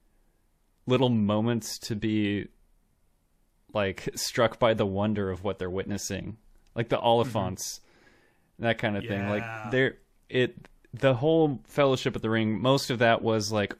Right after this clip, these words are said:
Speaker 1: "Oh my God, we're in the land of the elves." Like, "I can't believe we're witnessing wood elves and, like, lands that, you know, and having adventures that nobody would ever believe."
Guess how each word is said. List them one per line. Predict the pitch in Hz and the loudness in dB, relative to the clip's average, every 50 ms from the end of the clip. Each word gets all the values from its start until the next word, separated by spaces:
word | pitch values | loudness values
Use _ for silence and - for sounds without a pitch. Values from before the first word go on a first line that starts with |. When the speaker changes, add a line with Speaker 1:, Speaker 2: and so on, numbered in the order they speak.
| _ | _
Speaker 1:
"Oh | - 131 135 | -4 -2 -2
my | 131 120 107 98 | 0 0 -2 -2
God, | - 117 120 117 107 98 | 0 2 2 2 2 0
we're | 98 101 | -2 -4
in | 101 101 | -4 -4
the | 101 95 | -4 -4
land | 95 98 98 98 | -4 -4 -4 -6
of | 92 | -6
the | 92 92 95 | -6 -6 -4
elves." | 98 95 95 95 95 98 - - | -4 -4 -4 -6 -6 -8 -6 -6
Like, | 104 95 95 95 - - _ _ _ _ | -4 -4 -4 -6 -8 -12 _ _ _ _
"I | - 113 107 | -6 -6 -4
can't | - - 120 113 107 | -2 -2 -2 -2 0
believe | 113 113 113 113 113 104 - 110 | 0 0 0 0 0 0 0 -2
we're | 107 104 | 0 0
witnessing | 101 95 117 - - 110 104 - - 110 104 101 98 95 95 95 - _ _ _ _ _ _ | 0 0 -2 -2 -2 -4 -6 -4 -4 -4 -4 -4 -4 -6 -8 -10 -14 _ _ _ _ _ _
wood | - 117 120 120 113 | -2 2 2 2 2
elves | 110 95 90 90 87 87 90 92 92 - | 2 0 -2 -4 -6 -8 -10 -12 -10 -10
and, | 95 92 90 90 90 90 90 90 90 92 - _ _ - - - - - - _ _ _ _ _ _ _ _ _ _ _ _ _ _ _ _ _ _ - | -10 -8 -8 -8 -8 -8 -8 -10 -10 -12 -14 _ _ -20 -20 -20 -20 -20 -20 _ _ _ _ _ _ _ _ _ _ _ _ _ _ _ _ _ _ -8
like, | 95 95 95 - - - _ _ _ | -6 -6 -6 -6 -10 -16 _ _ _
lands | - 123 131 131 127 127 120 120 110 98 - - - - - _ _ _ - | -2 0 2 4 4 4 4 2 2 0 -2 -4 -6 -8 -12 _ _ _ -8
that, | 117 113 117 110 107 104 104 98 - - _ _ _ _ _ _ _ _ _ _ _ _ _ _ - | -2 2 2 4 4 4 2 2 -2 -6 _ _ _ _ _ _ _ _ _ _ _ _ _ _ -10
you | 104 113 | -6 -2
know, | 98 92 98 - - | -2 -2 -2 -2 -4
and | 123 113 110 | -4 -4 0
having | 107 113 113 104 107 | 0 2 2 2 2
adventures | 104 101 98 117 113 107 117 110 - | 2 2 2 0 0 0 -2 -4 -4
that | 107 87 80 | -4 -4 -2
nobody | 104 117 117 107 113 110 | 0 0 0 0 0 0
would | 101 101 95 | 0 0 0
ever | 107 101 107 101 | 0 0 0 -4
believe." | - 101 90 95 104 104 101 98 92 90 87 - - - | -4 -4 -4 -2 -2 -2 -2 -2 -4 -6 -8 -12 -18 -20